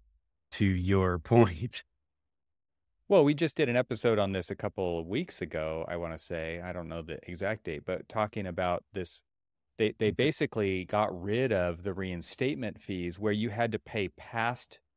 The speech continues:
Speaker 2: dues. So if you let your N carb certificate expire,
Speaker 1: Yeah.
Speaker 2: which anybody can do at any point by just not renewing, and you are basically out of, I don't know, you're, you don't have a membership or a certificate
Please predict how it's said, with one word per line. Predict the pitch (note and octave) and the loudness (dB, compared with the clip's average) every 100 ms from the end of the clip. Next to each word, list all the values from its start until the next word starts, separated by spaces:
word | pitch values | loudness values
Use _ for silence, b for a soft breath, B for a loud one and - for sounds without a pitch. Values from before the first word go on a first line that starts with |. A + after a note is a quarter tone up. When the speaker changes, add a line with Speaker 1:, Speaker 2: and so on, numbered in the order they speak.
| _ _ | _ _
Speaker 2:
dues. | F2+ F#2+ E2+ E2 D#2+ E2+ - _ _ _ | -10 -6 -4 -4 -6 -8 -8 _ _ _
So | - C3+ | 2 2
if | A2+ | 4
you | D3+ | 2
let | F#3 | 2
your | D#3 B2 | 0 -2
N | A#2+ | -2
carb | A#2+ A#2+ G#2 F2 | 0 4 4 2
certificate | - G#2 A2+ G2+ G#2 - D#2+ | -4 -6 -6 -4 -6 -4 -6
expire, | E2+ - - - A2+ A2 G2 D#2 E2 B2 - - | -6 -4 -4 -2 -2 0 0 -2 -4 -6 -8 -4
Speaker 1:
Yeah. | G2 | -2
Speaker 2:
which | F#2+ - | -2 -2
anybody | G2+ A2 G2 | -2 -2 -2
can | F#2 G2+ | -4 -6
do | F2 F2+ | -4 -4
at | F2+ | -4
any | F2+ | -6
point | G#2+ F2 F#2 | -8 -8 -8
by | F#2+ E2+ | -6 -6
just | F2 F2+ | -6 -6
not | F2+ E2+ | -6 -6
renewing, | G#2+ A2 E2+ E2+ C3+ _ _ _ _ - | -4 -4 -4 -6 -10 _ _ _ _ -4
and | G#2 G2 G2 _ _ _ | -4 -4 -8 _ _ _
you | - A2 G#2 G#2 G2+ G2 F#2 - _ _ _ _ _ | -6 0 0 0 0 -2 -4 -8 _ _ _ _ _
are | G#2+ | -2
basically | G2+ G#2 - G#2 G#2 F#2 - | 0 0 -2 -4 -4 -4 -2
out | G2+ G2+ G#2+ | 2 2 0
of, | G2+ F#2+ E2+ - - - | -2 -2 -6 -12 -20 -12
I | F2 | -10
don't | E2+ | -8
know, | D#2+ E2 F#2+ | -10 -10 -10
you're, | F#2 F#2 | -6 -4
you | - F#2+ | -4 -4
don't | G2+ F#2+ | -4 -2
have | G2 F#2 | -4 -4
a | |
membership | F2+ F2+ F2 - F2 F2 | -2 -2 -4 -6 -6 -6
or | E2+ | -8
a | E2+ | -8
certificate | - F#2 F#2+ - - F2 | -10 -8 -8 -8 -8 -8